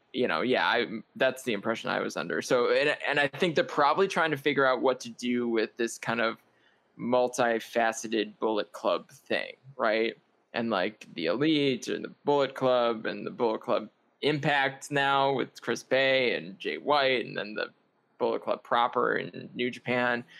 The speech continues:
You've got El Phantasmo and Ishimori coming over soon. So I think we're gonna start to see some interweaving of some of these, these Bullet Club members that we don't normally see.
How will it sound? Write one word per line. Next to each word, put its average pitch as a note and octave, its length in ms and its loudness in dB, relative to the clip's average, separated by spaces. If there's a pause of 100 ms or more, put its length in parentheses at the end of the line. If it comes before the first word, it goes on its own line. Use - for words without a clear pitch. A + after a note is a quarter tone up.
(220)
You've A2 160 -10
got F#2+ 320 2 (760)
El A#2+ 140 2
Phantasmo A2+ 540 -2
and A2 100 -4
Ishimori B2 540 0
coming B2+ 240 0
over B2 240 0
soon. A#2+ 420 -2
So F#2+ 300 -2 (360)
I - 60 -4
think C3+ 240 -4
we're F3+ 100 2
gonna B2+ 200 2
start B2+ 340 0
to G#2+ 60 -6
see B2 300 -2
some G#2+ 260 -4
interweaving A#2+ 720 -2
of A#2+ 100 -4
some A#2+ 180 -2
of A2+ 80 -4
these, A2+ 420 -6 (520)
these G#2+ 220 -4
Bullet B2+ 320 0
Club A2+ 180 -2
members G#2+ 420 -2
that F#2+ 200 0
we G#2 120 -6
don't A2+ 320 -4
normally G2 440 -4
see. - 480 -8